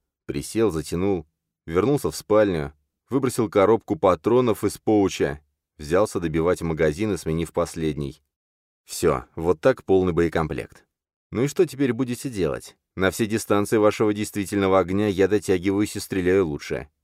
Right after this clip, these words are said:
И брони у вас нет, укрываться незачем. Два джипа, никакой защиты. Почему только два? Вот что странно. По прикидкам албанцев до десяти человек может быть. В двух машинах им со снаряжением тесновато будет.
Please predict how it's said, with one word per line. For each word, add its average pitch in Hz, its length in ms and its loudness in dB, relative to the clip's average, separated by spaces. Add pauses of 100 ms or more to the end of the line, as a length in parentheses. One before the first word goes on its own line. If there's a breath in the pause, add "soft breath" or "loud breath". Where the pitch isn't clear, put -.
И 76 140 -4
брони 98 340 2
у 90 80 2
вас 82 220 0
нет, 80 300 -4 (280)
укрываться 80 560 -2
незачем. 65 580 -6 (680)
Два 101 260 4
джипа, 117 480 -4 (100)
никакой 135 480 2
защиты. 78 600 -2 (340)
Почему 110 300 -4
только 131 260 -2
два? 85 340 -4 (160)
Вот 120 240 2
что - 180 -8
странно. 71 520 -6 (680)
По 95 100 4
прикидкам 85 600 -4
албанцев 85 600 0
до 90 180 0
десяти 95 420 -8
человек 98 480 2
может 76 280 -4
быть. 62 320 -12 (120)
В 73 160 -8
двух 90 280 -2
машинах 101 520 -2
им 107 140 0
со 110 80 -8
снаряжением 110 800 0 (160)
тесновато 101 580 -2
будет. 69 400 -8